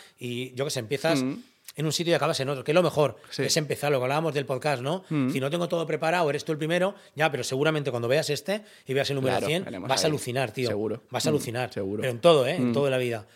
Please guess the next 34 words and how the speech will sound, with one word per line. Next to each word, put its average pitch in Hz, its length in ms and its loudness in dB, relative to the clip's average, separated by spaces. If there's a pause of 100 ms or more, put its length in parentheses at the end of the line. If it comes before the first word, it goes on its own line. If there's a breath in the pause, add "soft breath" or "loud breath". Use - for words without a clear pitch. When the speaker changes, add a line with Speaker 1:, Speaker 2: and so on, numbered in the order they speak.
(160 soft breath)
Speaker 1:
Entonces, - 300 -4
eso 151 280 -2
se 160 160 -2
me 165 100 2
dio, 226 380 4 (400 loud breath)
lo, 131 300 0
lo 131 140 -2
ta-, 139 200 -2
lo 131 80 -6
tanteamos, 196 580 -2
íbamos 143 240 -4
a 147 60 -10
sacarlo 151 300 -2
ya, 208 300 0 (180 loud breath)
se 131 180 -2
vino 143 180 0
abajo, 208 420 4
Speaker 2:
Mm. 151 280 0
Speaker 1:
luego 135 220 0
lo 135 100 2
vi, 180 160 0
también 139 180 -6
el 127 60 -4
porcentaje 123 560 -6
de 120 100 0
patatas, 156 640 -6
Speaker 2:
Ya. 95 260 -4
Speaker 1:
lo 143 80 -2
vas 180 120 4
viendo, 170 280 4
tío, 131 160 0
dices, 123 220 -2
Speaker 2:
Mm. 123 60 0
Speaker 1:
"Patatas... 214 460 0